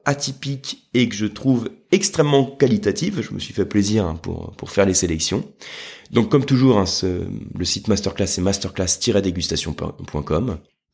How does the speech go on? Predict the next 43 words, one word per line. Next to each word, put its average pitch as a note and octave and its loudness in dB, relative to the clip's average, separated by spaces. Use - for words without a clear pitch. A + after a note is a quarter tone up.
Et C#3+ 6
sinon, A#2 6
je G2 0
vous G2 0
retrouve G2+ 0
au A2 2
travers G2+ 2
des F2+ 0
formations F2+ 0
du D#2 -2
Coam E2+ 0
sur - -6
le F2+ 0
coam E2+ 2
point E2 -6
E E2 -4
U. - -8
Merci D#3 4
à D#3 4
tous, D#3+ -2
hein, A#2 4
pour G#2 -4
votre G#2+ 2
écoute, E3 -2
merci C#3 4
pour A#2 2
votre G2 2
fidélité, B2 2
merci G#2+ 2
aussi A#2+ 0
pour - -8
tous E3 -2
vos C3+ 4
commentaires, A#2+ 4
hein, A2 4
ça G2 0
me F#2+ -2
touche G2+ -4
beaucoup, G#2+ 0
je A#2+ 0
reçois F#2+ 0
régulièrement G2 2
des, E2 -2